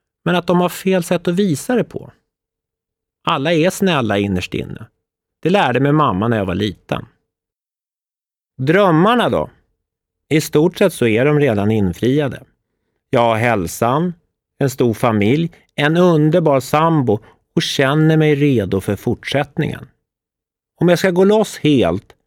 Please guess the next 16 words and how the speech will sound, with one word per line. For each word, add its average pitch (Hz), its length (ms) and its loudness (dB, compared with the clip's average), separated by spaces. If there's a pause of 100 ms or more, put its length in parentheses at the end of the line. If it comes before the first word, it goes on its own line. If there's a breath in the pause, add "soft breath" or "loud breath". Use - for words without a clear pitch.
(360)
så - 200 0
öppnar 117 220 -2
jag 107 100 2
en 110 80 2
restaurang 113 680 0
i 113 80 2
Sydfrankrike 123 1120 -2
eller 110 220 2
i 131 100 0
Italien 139 800 0
om 117 100 -2
tio 110 380 -2
år. - 300 -8 (840)
Det 190 160 2
vore 120 480 2
nice. - 320 -14